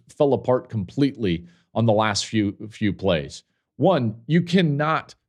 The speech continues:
throw a swing route on first down with fifteen seconds left. Like, I don't know what that was. Second down, he basically threw it out of the back of the end zone.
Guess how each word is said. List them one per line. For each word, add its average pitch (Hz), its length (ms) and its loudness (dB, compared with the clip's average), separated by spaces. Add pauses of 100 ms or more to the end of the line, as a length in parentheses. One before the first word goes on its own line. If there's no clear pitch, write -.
throw 123 400 2
a 95 60 2
swing 117 560 2
route 80 360 -2 (380)
on 127 160 4
first 160 640 0
down 98 540 0 (180)
with 117 300 -2
fifteen 151 500 0
seconds 127 500 0
left. 73 360 -10 (500)
Like, 120 220 2 (2000)
I 120 80 6
don't 131 140 2
know 117 100 4
what 113 240 2
that 98 240 2
was. 69 320 -10 (160)
Second 185 360 2
down, 151 200 2
he 120 40 2
basically 135 520 4
threw 131 240 2
it 120 40 4
out 117 100 4
of 107 60 2
the 95 60 0
back 98 260 2
of 92 60 -6
the 78 160 -6
end 71 140 -8
zone. 78 300 -8